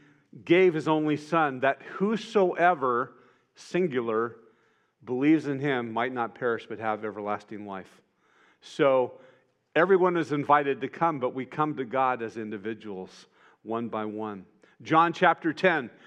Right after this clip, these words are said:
the good shepherd is the shepherd of all the sheep, but he knows and he calls each individual sheep by name. And in the other Gospels, we don't have the lengthy conversations that we see in John,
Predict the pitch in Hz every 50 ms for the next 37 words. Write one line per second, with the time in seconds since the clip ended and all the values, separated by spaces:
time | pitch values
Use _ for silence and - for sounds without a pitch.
0 | - _ _ - 160 143 - 180 175 - - - - 202 196 180 - 185 165 156
1 | 151 143 123 - - - - _ _ _ _ 156 147 143 131 - 147 131 - -
2 | 190 190 185 - 170 156 135 131 156 170 170 165 170 - - - - 185 170 165
3 | 147 120 147 147 147 - 160 160 156 147 147 147 151 165 185 214 226 226 226 226
4 | 233 220 - - - _ _ _ - - - - 160 151 151 143 - - - -
5 | - 185 180 185 185 185 185 190 190 165 - - - _ _ - - _ - 196
6 | 196 214 196 - - - - - _ _ _ - 160 147 135 131 - 139 165 165
7 | 143 151 165 165 165 156 151 - - - _ - - - - - 156 147 143 143
8 | - 117 104 120 120 123 123 117 117 120 120 110 92 82 - _ _ _ _ _
9 | _ _ _ _ _ - 135 139 139 139 139 135 135 147 160 175 160 131 135 127
10 | 127 127 - - - 147 131 107 104 120 139 135 151 147 143 143 139 107 131 117
11 | 131 139 135 - - 123 - - 151 143 135 123 123 - - 175 190 185 - -
12 | 156 139 - 135 127 127 131 - - 143 131 120 120 117 - 143 143 143 147 147
13 | 143